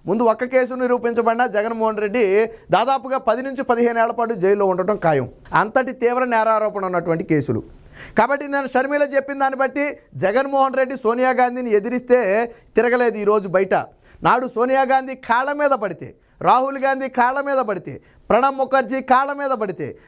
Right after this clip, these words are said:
అలాగే కాంగ్రెస్ పెద్దలు కనపడిన ప్రతి ఒక్కడి కాళ్ళ మీద పడితే, చివరికి భార్య కూడా వెళ్ళి సోనియా గాంధీని వేడుకుంటే ఈరోజు జగన్మోహన్ రెడ్డి బయటకు వచ్చాడు. దానికి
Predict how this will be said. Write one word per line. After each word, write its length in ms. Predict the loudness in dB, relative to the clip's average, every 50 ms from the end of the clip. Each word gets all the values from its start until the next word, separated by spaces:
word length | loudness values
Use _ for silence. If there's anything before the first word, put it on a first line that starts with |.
| -4 0
అలాగే 320 | 2 2 2 2 0 -4
కాంగ్రెస్ 480 | -4 -4 -4 -4 -4 -8 -12 -12 -4 -2
పెద్దలు 300 | -2 2 2 2 2 2
కనపడిన 420 | 0 0 -2 0 -2 -2 0 0
ప్రతి 320 | 0 0 0 0 0 2 2
ఒక్కడి 320 | 2 2 2 0 -2 -2
కాళ్ళ 280 | 0 2 0 0 0 -2
మీద 160 | -2 2 2
పడితే, 480 | 2 2 0 -4 -6 -6 -8 -8 -8 -10 -16 -20 _ _ 2 4
చివరికి 340 | 4 4 2 0 -2 -4
భార్య 480 | -4 0 0 0 2 2 0 0 0 -2
కూడా 260 | -4 -2 -2 0 2
వెళ్ళి 380 | 2 2 2 0 -2 -4 -6 -2
సోనియా 380 | 0 2 2 2 2 0 0
గాంధీని 520 | 0 2 2 0 0 0 -4 -6 -4 -4 -2
వేడుకుంటే 920 | 2 4 4 4 2 -2 -6 -8 -2 2 4 4 4 2 -2 -6 -12 -16 -2 0
ఈరోజు 400 | 2 4 4 4 2 2 0 -2
జగన్మోహన్ 500 | -4 -2 -2 0 0 -2 0 0 0 0
రెడ్డి 160 | 0 0 2
బయటకు 300 | 2 2 2 2 0 -2
వచ్చాడు. 260 | 0 2 2 2 2 2
దానికి 480 | 2 2 2 2 -2 -4 -6 -6 -6